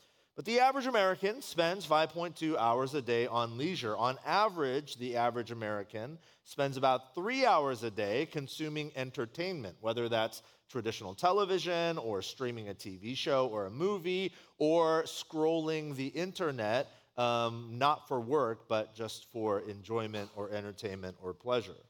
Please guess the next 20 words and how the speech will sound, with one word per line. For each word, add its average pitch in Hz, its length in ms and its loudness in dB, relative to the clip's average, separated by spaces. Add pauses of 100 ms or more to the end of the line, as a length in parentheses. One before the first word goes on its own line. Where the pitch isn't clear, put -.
(560)
The 165 120 6
average 175 240 4
American 180 520 2
spends 175 340 0
about 156 280 4
one 160 220 2
hour 160 320 4
a 147 60 2
day 147 220 2
socializing 147 1080 0
and 139 260 0
about 135 380 2
thirty-two 185 600 0
minutes 151 400 -4
a 131 60 0
day 120 480 2 (240)
exercising 127 800 0
or 120 180 2
playing 113 360 -6
sports. - 760 -4